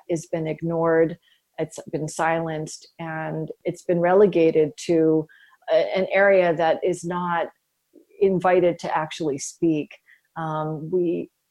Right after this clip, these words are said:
don't have the opportunity to directly, in, in environmental organizations, we're really quite removed from those that we are in service to. And unfortunately,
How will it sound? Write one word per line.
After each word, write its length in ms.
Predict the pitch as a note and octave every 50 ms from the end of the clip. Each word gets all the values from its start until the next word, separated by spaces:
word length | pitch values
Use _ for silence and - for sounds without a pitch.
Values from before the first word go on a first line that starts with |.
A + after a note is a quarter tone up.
| _ _ - F#3+
don't 320 | F#3 G3+ G3+ G#3+ G#3+ G#3+
have 400 | G3+ E3 F#3 F3 E3+ E3+ E3 D#3+
the 140 | E3 F3 E3+
opportunity 920 | D#3+ D3+ - - F3+ - - F#3+ F#3+ F#3+ F#3 E3+ F3 E3 D#3+ D#3+ D#3 D#3 - _ _ _ _ _ _ _ _
to 520 | - - F#3+ F3+ E3 E3 E3 E3 D#3+ D#3+ D#3
directly, 800 | F3 F3 D#3+ E3+ E3+ E3+ E3+ - - F#3 E3+ E3 D#3+ D#3+ D#3+ - - - - - - _ _ _ _ _ G#3
in, 160 | G3+ G#3 G3+
in 240 | - G#3 G3+ G#3 -
environmental 640 | - G3 F#3+ G3 G3 G3 G3 G3+ G#3 G3+ G#3+ G3
organizations, 720 | F3+ E3+ D#3+ E3+ E3 D#3+ E3+ F3 E3+ E3 - F3 E3 D#3+ E3+
we're 260 | F3+ F3 F3 F3 E3 E3 -
really 220 | A3 A#3 B3 B3
quite 260 | A#3+ - - G#3+ - -
removed 600 | F3 E3+ E3+ F3 F#3+ G#3 G3+ G3 F3+ D#3+ - _
from 440 | - F#3+ F3+ E3+ E3 E3 E3 E3 D#3+ - _ _ _ _ _ _
those 380 | - F#3+ F#3+ F#3+ F#3+ F#3 F#3+ F#3+
that 240 | F3+ E3 E3 - - -
we 220 | - F3 F3+ F3+ F3
are 160 | E3+ E3+ E3
in 160 | D#3+ D#3 D#3
service 500 | D3 - E3+ D#3+ D#3 D#3+ F3+ F3+ F3+ - -
to. 420 | - F3 D#3+ D#3 D3+ D3 D3 - _ _ _ _ _ _ -
And 560 | F3+ F3 E3+ E3+ E3+ E3+ E3+ E3+ E3+ E3 - - - - _ _
unfortunately, 1300 | - G3 F#3+ F#3+ - - A#3 A#3+ B3 B3 B3 - G#3 G3 D#3 E3+ F3 F3 E3+ E3+ E3 E3 E3 E3+ F#3+ -